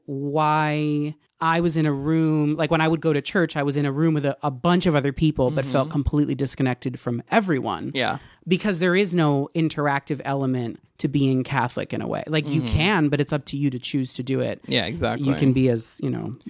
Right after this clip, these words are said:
Speaker 1: lazy or involved
Speaker 2: I mean,
Speaker 1: as you like.
Speaker 2: I, I've, I've been to a mosque for services, and I've, I mean, I, I had to do some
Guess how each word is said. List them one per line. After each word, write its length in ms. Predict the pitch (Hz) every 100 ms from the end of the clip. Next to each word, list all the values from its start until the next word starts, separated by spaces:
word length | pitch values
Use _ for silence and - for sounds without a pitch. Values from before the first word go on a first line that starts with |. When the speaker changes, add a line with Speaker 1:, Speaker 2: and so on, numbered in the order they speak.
| -
Speaker 1:
lazy 400 | 139 147 147 139
or 80 |
involved 340 | 127 127 127 120
Speaker 2:
I 40 |
mean, 100 | 277
Speaker 1:
as 60 | 269
you 60 | 160
like. 460 | 220 233 277 277 _
Speaker 2:
I, 100 | 175
I've, 260 | 185 160 -
I've 200 | 151 147
been 160 | 139 123
to 120 | 143
a 40 |
mosque 300 | 123 117 120
for 100 | 131
services, 800 | 123 120 117 117 127 120 117 117 -
and 180 | 135 117
I've, 320 | 110 107 - _ -
I 60 | 131
mean, 160 | 117
I, 140 | 120 123
I 60 | 123
had 180 | 135
to 80 | -
do 180 | 123 120 110
some 380 | - 123 113